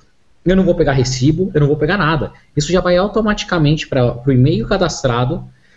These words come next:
da, do seu telefone, com recibo, detalhe de compra, tudo. Então essa integração, quando ele fala que ele precisa fazer esse sync, é, essa parceria com as lojas, é pra fazer esse benefício pro cliente. Então,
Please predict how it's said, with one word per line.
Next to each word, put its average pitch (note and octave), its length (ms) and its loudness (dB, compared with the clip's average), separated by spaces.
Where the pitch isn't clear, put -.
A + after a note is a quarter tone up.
da, A2 380 0
do G2+ 340 -4
seu B2+ 160 0
telefone, C3 720 0
com F3 120 0
recibo, F3+ 460 2
detalhe D#3+ 300 0
de E3 140 -6
compra, F3+ 400 -2
tudo. B2+ 240 0
Então G3 160 0
essa G#3+ 180 -2
integração, G3+ 520 0
quando D#3 160 0
ele C3 100 0
fala C#3 260 -6
que - 80 -10
ele D3+ 100 -2
precisa C3+ 340 -4
fazer B2+ 180 0
esse B2+ 180 0
sync, - 640 -4
é, A#2 200 2
essa A#2+ 260 -4
parceria C3+ 320 -2
com D3+ 100 -6
as B2 80 -4
lojas, C#3 380 -2
é C3 60 -2
pra - 120 -4
fazer D#3 280 0
esse A#3 260 0
benefício F#3+ 420 0
pro - 140 -12
cliente. C3+ 500 -2
Então, E3+ 400 0